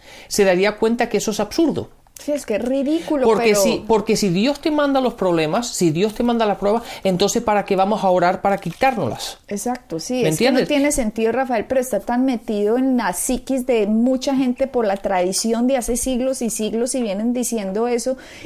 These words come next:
Speaker 2: y esto hay que quitarlo. De hecho, ayer que estaba hablando con alguien que está metido en un problema inmenso, me estaba diciendo esa persona que le decían, "Bueno, Dios, Dios sabe por qué hace sus cosas.
Speaker 1: Ujú.
Speaker 2: Él está mandando esta prueba por algo".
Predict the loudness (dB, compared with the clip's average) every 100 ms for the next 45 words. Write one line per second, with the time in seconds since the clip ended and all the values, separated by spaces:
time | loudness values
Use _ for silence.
0 | -8 -2 2 2 2 2 2 2 0 -2
1 | -2 -2 0 2 2 0 0 -2 2 0
2 | 0 -4 -2 0 0 0 0 -2 -2 -2
3 | -2 -2 -2 -4 -8 -20 -20 -8 -2 -2
4 | 0 0 0 0 2 2 2 0 0 -2
5 | 2 2 4 2 0 0 -2 -2 -2 -2
6 | -2 -6 -8 -18 -20 -8 -4 -4 0 0
7 | 2 2 2 0 -2 -2 -2 0 0 0
8 | 2 0 -2 -4 -4 -4 -2 -4 -2 -2
9 | -4 -8 -10 -20 _ _ 0 2 4 2
10 | 2 0 -2 -4 -4 -2 0 -2 -10 -10
11 | -6 0 2 2 0 -2 0 2 2 2
12 | 2 2 0 -2 -2 -2 0 -2 -2 -2
13 | -4 -2 0 0 -2 -4 -6 -6 -4 -4
14 | -2 0 0 0 0 2 2 2 2 0
15 | 0 -2 -2 0 2 2 0 0 2 4
16 | 4 2 -2